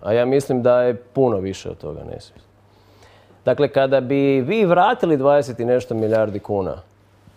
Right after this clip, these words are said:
kroz različite oblike reduciranja,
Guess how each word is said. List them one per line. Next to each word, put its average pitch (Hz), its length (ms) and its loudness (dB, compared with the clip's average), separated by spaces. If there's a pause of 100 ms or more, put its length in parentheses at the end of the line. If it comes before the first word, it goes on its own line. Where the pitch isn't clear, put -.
(1000)
kroz 123 280 2
različite 139 500 2
oblike 120 960 2
reduciranja, 113 1200 0